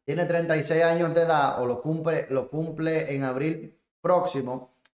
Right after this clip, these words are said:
Tiene un historial externo como jugador efectivo en las Grandes Ligas,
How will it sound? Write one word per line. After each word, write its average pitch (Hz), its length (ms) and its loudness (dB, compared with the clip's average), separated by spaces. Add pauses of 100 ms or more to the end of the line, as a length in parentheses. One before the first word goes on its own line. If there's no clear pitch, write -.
Tiene 170 260 2
un 190 120 0
historial 170 520 2
externo 165 680 2
como 131 200 -4
jugador 143 480 0
efectivo 156 800 -2
en 117 120 -6
las 120 80 -4
Grandes 156 360 0
Ligas, 147 380 -2